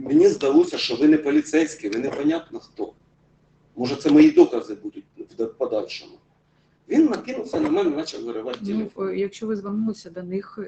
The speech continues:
Speaker 2: е, як до поліцейських за допомогою, ви кажете,
Speaker 1: Да.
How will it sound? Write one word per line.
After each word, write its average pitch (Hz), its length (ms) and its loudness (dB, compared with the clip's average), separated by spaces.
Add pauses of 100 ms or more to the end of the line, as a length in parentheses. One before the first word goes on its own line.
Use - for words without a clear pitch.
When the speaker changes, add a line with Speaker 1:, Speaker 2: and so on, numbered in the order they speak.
(100)
Speaker 2:
е, 180 80 -14
як 170 340 -12
до - 60 -14
поліцейських 180 680 -8
за 185 140 -6
допомогою, 170 800 -10
ви 196 80 0
кажете, 196 640 -6
Speaker 1:
Да. 101 300 0